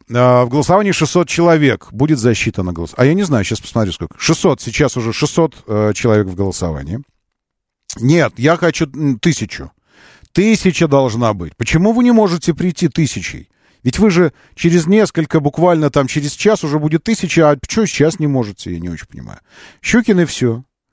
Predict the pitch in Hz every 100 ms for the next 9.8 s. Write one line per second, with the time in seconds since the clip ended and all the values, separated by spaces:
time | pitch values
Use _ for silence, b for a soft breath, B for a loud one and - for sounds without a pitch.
0 | _ _ _ _ _ 113 110 110 - 208
1 | 175 156 131 139 131 - 135 156 135 123
2 | - 131 135 117 107 143 135 113 101 92
3 | 95 - 120 110 95 110 107 98 113 196
4 | 180 123 - 196 180 143 156 151 127 110
5 | 127 135 123 117 107 - 85 101 160 127
6 | 113 104 110 - 107 - 92 67 - 50
7 | - B B - 127 143 190 156 160 127
8 | 117 127 120 107 b b b b 98 104
9 | 101 113 117 107 117 113 98 82